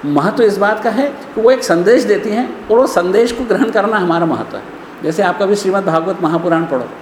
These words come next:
तो उसमें आप जब पढ़ते जाओगे तो आपको हर पेज, दो पेज में बीच में ऐसी बात समझ में आएगी, क्योंकि हम आज थोड़ी सी ज्ञान की बात समझने लगे हैं, आत्मबोध को समझने लगे हैं,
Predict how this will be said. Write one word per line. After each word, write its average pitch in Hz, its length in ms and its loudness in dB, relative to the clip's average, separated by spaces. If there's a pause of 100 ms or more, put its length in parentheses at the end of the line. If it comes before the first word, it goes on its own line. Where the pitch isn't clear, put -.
(580)
तो 262 60 4 (140)
उसमें 262 420 -2 (640)
आप 185 260 -4 (760)
जब 214 120 0
पढ़ते 226 220 4
जाओगे 170 320 2
तो 226 100 0
आपको 220 280 2
हर 208 180 2
पेज, 208 260 2
दो 196 120 2
पेज 208 240 0
में 226 120 0
बीच 185 200 -2
में 233 100 0
ऐसी 208 160 0
बात 202 180 4
समझ 208 200 0
में 214 120 0
आएगी, 196 240 0
क्योंकि 247 440 -2
हम 233 240 2
आज 208 280 0 (340)
थोड़ी 175 140 2
सी 196 80 0
ज्ञान 170 260 2
की 185 80 -2
बात 175 160 2
समझने 170 280 2
लगे 170 220 0
हैं, 165 100 2
आत्मबोध 156 460 2
को - 80 -2
समझने 160 300 4
लगे 156 180 2
हैं, 156 140 0